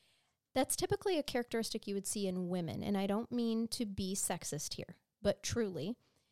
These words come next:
there's a reason why there are more women social workers than men social workers. You're in a field that is predominantly dominated by women. And oftentimes we talk about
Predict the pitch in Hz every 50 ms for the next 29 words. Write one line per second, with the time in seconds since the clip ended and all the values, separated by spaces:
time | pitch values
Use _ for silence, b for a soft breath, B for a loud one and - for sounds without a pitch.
0 | _ _ _ - 202 190 185 196 202 185 208 226 220 247 240 233 226 214 214 214
1 | 202 202 196 196 190 185 180 175 170 180 226 254 262 254 247 - - 208 - 208
2 | 196 185 180 180 - 180 170 - 180 180 180 185 185 196 202 196 - 170 160 -
3 | 156 - - - - - 180 - - 175 175 180 180 180 - - - 247 254 254
4 | 240 240 233 - - 240 233 233 - - - - 247 214 - 196 180 190 202 202
5 | 202 202 - - 208 208 202 190 180 185 180 180 185 185 180 180 180 180 180 170
6 | 170 185 185 180 165 151 - 202 - - 208 208 - - 214 226 - - 262 226
7 | - 247 240 233 - 240 233 - - 254 285 - - 294 240 202 190 190 -